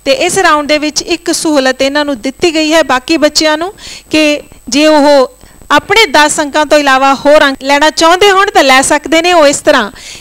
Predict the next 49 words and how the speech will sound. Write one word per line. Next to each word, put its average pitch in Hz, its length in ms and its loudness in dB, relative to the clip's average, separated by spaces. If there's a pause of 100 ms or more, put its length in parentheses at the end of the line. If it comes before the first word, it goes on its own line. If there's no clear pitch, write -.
(160)
ਕਿ, 339 400 2
ਅ, - 920 -4
ਅਸੀਂ 330 160 0
ਉਦਾਹਰਨ 311 340 2
ਲਈਏ 320 260 0
ਕਿ 392 160 -2
ਊੜਾ 320 260 2
ਟੀਮ 330 220 -2
ਨੂੰ 320 80 -2
ਇੱਕ 320 80 -4
ਸਵਾਲ 269 340 0
ਪੁੱਛਿਆ 311 400 -2
ਹੈ, 277 160 -2
ਜੇ 349 180 -6
ਊੜਾ 320 320 2
ਟੀਮ 320 260 -4
ਉਹਦਾ 320 200 2
ਜਵਾਬ 247 460 0
ਨਹੀਂ 262 320 -4
ਦੇ 262 160 0
ਪਾਉਂਦੀ 240 380 -6
ਜਾਂ 262 140 -4
ਗਲਤ 269 260 -2
ਜਵਾਬ 254 340 0
ਦਿੰਦੀ 226 300 -8
ਹੈ 294 120 -6 (300)
ਤਾਂ 330 120 2
ਉਹ 339 40 2
ਸਵਾਲ 302 380 0
ਪਾਸ 330 400 0
ਹੋ 285 80 -2
ਜਾਵੇਗਾ 233 460 -2 (100)
ਐੜਾ 277 260 0
ਟੀਮ 214 240 -8
ਨੂੰ। 190 180 -16 (340)
ਇਸੇ 320 280 0
ਤਰ੍ਹਾਂ 370 240 2
ਹੀ 392 80 -2 (460)
ਇੱਕ 415 180 0
ਟੀਮ 330 280 0
ਤੋਂ 392 200 0
ਦੂਸਰੀ 311 400 0
ਟੀਮ 240 220 -8
ਨੂੰ 214 100 -8
ਸਿਰਫ 427 300 -2
ਇੱਕ 359 260 -6
ਵਾਰ 370 180 2
ਪਾਸ 320 360 0
ਹੋਵੇਗਾ 330 400 0